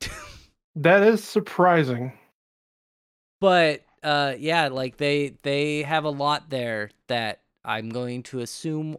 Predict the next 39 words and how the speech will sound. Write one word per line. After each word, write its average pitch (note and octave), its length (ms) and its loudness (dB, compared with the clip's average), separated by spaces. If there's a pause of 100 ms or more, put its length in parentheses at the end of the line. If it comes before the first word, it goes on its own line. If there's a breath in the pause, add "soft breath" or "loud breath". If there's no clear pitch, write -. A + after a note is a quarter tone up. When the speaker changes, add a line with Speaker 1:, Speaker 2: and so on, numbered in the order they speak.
Speaker 1:
at C3 240 -8
least C#3 320 -8
one C3 300 -8
of A#2+ 160 -8
them A#2 180 -6
is G#2+ 120 -12
going A2+ 260 -10
to A2 60 -8
go A2 140 -6
through. D#3 360 -6 (340 loud breath)
Uh, C3+ 180 2
the B2+ 120 -4
biggest F#3+ 340 0
one F#3 160 -4
I'm D#3 240 -6
seeing E3 380 -6
here D#3+ 520 -4
is C3+ 640 -4 (200)
there C3 160 2
are A#2+ 120 0
two, F3+ 540 -6
the B2+ 420 -6
narcotics C#3+ 540 -4
importation C#3 580 -8
conspiracy D#3+ 720 -8 (400 soft breath)
and C3 240 -6
conspiracy D3+ 580 -4
to C#3 200 -2
acquire, C3+ 500 0
transfer, C3+ 540 -8
and A#2+ 120 -6
possess C3 360 -4
surface-to-air C3+ 680 -6
missiles B2+ 540 -4 (400 soft breath)
are C3 160 -2
both D3+ 340 0
twenty-five D3+ 520 0
to B2+ 80 -2
life. A2+ 520 -10